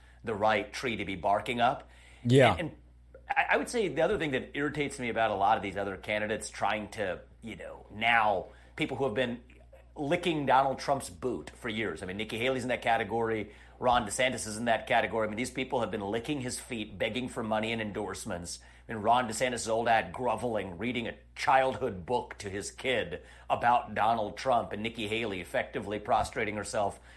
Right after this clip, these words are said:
Speaker 1: like Ron DeSantis has and a bunch of other politicians have now,
Speaker 2: Yeah.
Speaker 1: Monday morning quarterbacking one small thing he did. I, I'm in the other category. I have not been licking Trump's boot for years. Absolutely not. I have no reason to. I've been building businesses and doing things in the world.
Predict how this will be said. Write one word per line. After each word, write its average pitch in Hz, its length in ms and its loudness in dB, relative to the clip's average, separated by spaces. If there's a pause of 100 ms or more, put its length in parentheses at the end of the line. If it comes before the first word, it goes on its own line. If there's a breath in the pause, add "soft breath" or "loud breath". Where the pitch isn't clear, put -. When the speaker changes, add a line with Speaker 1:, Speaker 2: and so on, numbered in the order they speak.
Speaker 1:
like 120 180 2
Ron 110 220 2
DeSantis 113 380 -4
has 110 240 2
and 101 80 -4
a 92 40 -6
bunch 110 200 -2
of 101 60 -2
other 98 160 -4
politicians 110 600 0
have 95 240 0
now, 110 480 2 (300 soft breath)
Speaker 2:
Yeah. 107 160 6
Speaker 1:
Monday 123 200 4
morning 120 360 0
quarterbacking 117 540 0
one 113 180 -4
small 110 320 -2
thing 113 120 -4
he 98 100 -4
did. 113 380 0 (920 soft breath)
I, - 180 2
I'm 214 140 6
in 254 60 2
the 151 80 6
other 220 140 6
category. 123 400 6
I 170 80 10
have 214 160 6
not 156 200 6
been 110 140 -2
licking 98 240 -4
Trump's 95 320 -2
boot 92 300 -10
for - 100 -10
years. 82 400 -12
Absolutely 143 500 2
not. 151 80 6
I - 40 10
have 120 80 4
no 135 80 2
reason 156 300 0
to. 107 160 -2
I've 104 120 -2
been 113 140 -2
building 120 280 0
businesses 120 460 -4
and 107 180 -6
doing 123 220 -2
things 151 220 -2
in 104 80 -6
the 90 80 -6
world. 82 340 -6